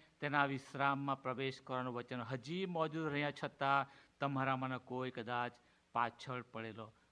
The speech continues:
માલુમ પડે. આ લોકોને બધા જ પુરાવા આપ્યા, સાબિતી આપી.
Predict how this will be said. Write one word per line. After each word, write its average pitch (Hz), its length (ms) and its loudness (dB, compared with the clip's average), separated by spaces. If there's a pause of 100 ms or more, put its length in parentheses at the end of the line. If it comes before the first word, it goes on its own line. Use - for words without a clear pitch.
(160)
માલુમ 101 540 -10 (160)
પડે. - 180 -20 (1000)
આ 123 60 -8
લોકોને 123 340 -10
બધા 214 1400 -12
જ - 120 -14
પુરાવા 131 400 -6
આપ્યા, - 320 -12 (600)
સાબિતી 120 540 -14
આપી. - 240 -20